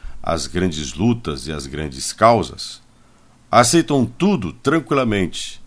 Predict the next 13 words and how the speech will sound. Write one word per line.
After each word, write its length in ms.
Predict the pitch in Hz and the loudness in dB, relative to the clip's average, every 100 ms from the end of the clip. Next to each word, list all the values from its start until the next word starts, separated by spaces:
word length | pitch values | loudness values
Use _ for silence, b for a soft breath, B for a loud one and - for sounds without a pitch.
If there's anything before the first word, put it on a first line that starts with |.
| - | -6
e 100 | 95 | 2
não 160 | 113 | 4
reagem, 600 | 101 95 113 123 85 69 - b b b b - | 6 8 10 8 4 -4 -8 b b b b -4
mesmo 540 | 87 123 110 90 85 | 2 4 4 2 -4
vivendo 480 | 73 76 85 101 85 | -2 -2 0 0 -2
uma 160 | 76 | -4
situação 540 | 78 - 78 73 - 73 | -6 -6 -8 -8 -8 -10
difícil? 560 | 65 - 139 - - - _ _ _ _ _ _ _ _ _ - - 117 | -10 -6 -2 -2 -4 -14 _ _ _ _ _ _ _ _ _ -20 -8 -2
A 60 | |
resposta 560 | 120 113 - 117 113 117 | 0 -2 0 -2 0 -2
é 20 | |
não. 220 | 92 | 0
O 80 | 95 | -2